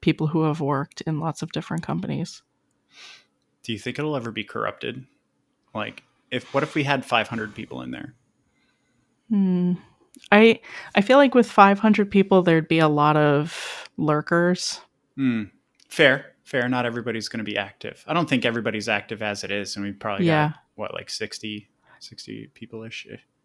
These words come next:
Speaker 2: in there?
Speaker 1: Y-, yeah. The, I mean, honestly, I've seen communities like this where there are a ton, like, probably mostly lurkers. Um, we'd probably eventually have to start moderating if
Speaker 2: Oh,
Speaker 1: we,
Speaker 2: yeah.
Speaker 1: uh,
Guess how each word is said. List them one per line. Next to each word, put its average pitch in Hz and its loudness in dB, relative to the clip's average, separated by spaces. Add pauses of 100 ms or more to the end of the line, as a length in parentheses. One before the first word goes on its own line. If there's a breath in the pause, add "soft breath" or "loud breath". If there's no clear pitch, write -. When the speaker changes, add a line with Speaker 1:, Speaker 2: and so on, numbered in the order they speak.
(140)
Speaker 2:
in 123 -8
there? 117 -10
Speaker 1:
Y-, - -6 (240 loud breath)
yeah. 165 4
The, - 0
I 214 6
mean, 220 4
honestly, 202 4
I've 180 2
seen 180 0 (280)
communities 170 4
like 160 2
this 165 -2
where 180 -2 (480)
there 170 4
are 165 4
a 160 -2
ton, 185 2
like, 160 -2
probably 175 2
mostly 156 2
lurkers. 147 -2 (680)
Um, 151 4
we'd 170 0
probably 240 6
eventually 165 4
have 156 2
to - -12
start 151 0
moderating 160 2 (480)
if 156 2
Speaker 2:
Oh, - -2
Speaker 1:
we, 160 2
Speaker 2:
yeah. 156 0 (540)
Speaker 1:
uh, 151 -2